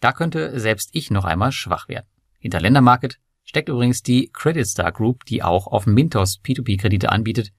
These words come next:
jedoch meist einen Prozentpunkt schlechter verzinst.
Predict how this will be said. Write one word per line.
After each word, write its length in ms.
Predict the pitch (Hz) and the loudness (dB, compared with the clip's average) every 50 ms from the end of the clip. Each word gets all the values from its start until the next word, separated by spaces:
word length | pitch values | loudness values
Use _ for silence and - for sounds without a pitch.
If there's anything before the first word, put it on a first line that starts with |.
| _ _ _ _ | _ _ _ _
jedoch 220 | - 110 113 101 104 | -4 -2 0 0 2
meist 460 | 101 95 95 104 131 - - - - _ _ _ _ _ | 4 4 4 4 2 0 -4 -8 -14 _ _ _ _ _
einen 240 | - 120 180 175 | -4 -4 -2 -2
Prozentpunkt 600 | 139 - - - - 101 95 98 98 101 98 95 | -2 -4 -4 -2 0 0 0 0 0 -2 -4 -4
schlechter 340 | 95 - 90 87 92 - 101 | -2 -2 -4 -4 -4 -6 -8
verzinst. 540 | 98 92 92 - - 104 98 98 - - - | -8 -8 -6 -4 -2 -2 -2 -4 -6 -10 -16